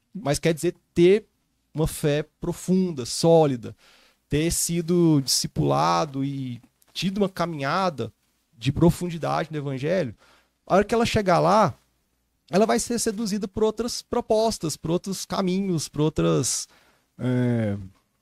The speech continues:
perspectivas que vão, muitas vezes, inclusive, responder às questões desse jovem que a igreja não tava, talvez, respondendo, né? Essa mesma conversa de responder às questões e os anseios e as dificuldades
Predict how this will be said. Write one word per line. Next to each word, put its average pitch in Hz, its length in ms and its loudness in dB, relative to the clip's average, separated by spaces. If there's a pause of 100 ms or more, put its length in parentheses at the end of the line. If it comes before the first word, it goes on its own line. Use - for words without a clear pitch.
(440)
perspectivas 208 880 4
que - 160 -8
vão, 180 300 2
muitas 214 420 -2
vezes, 196 180 0
inclusive, 214 600 -6
responder 202 640 -4
às 269 140 -8
questões 175 480 -8
desse 156 280 -10
jovem 156 480 -6 (720)
que 170 120 0
a 185 60 8
igreja 185 300 4
não 208 100 -4
tava, 185 260 -2
talvez, 180 320 -4
respondendo, 180 600 -2
né? 139 100 0
Essa 151 160 0
mesma 247 380 2 (100)
conversa 156 640 0 (200)
de 135 340 -2 (340)
responder 156 520 0
às 165 120 0
questões 156 680 0
e 139 40 0
os 139 80 0
anseios 151 680 0
e 131 80 -2
as 127 440 -6 (380)
dificuldades 139 840 0